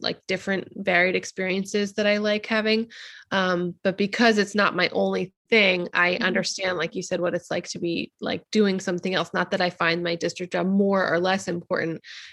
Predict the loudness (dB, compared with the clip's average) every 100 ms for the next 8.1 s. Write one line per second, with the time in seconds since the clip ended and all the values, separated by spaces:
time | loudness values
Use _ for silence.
0 | -4 -4 -2 -2 0 2 2 2 0 0
1 | -2 0 -2 -2 0 0 0 -2 -4 -2
2 | -2 0 -2 -2 -4 -4 0 0 0 -4
3 | -4 -16 -20 -18 -12 -4 -2 0 -2 -4
4 | -10 0 2 2 2 0 0 -2 0 0
5 | 2 2 2 0 -2 -4 -2 -4 -6 -2
6 | -2 2 2 4 4 2 -2 -2 -2 -4
7 | -4 0 0 0 -4 -4 0 0 0 -2
8 | -4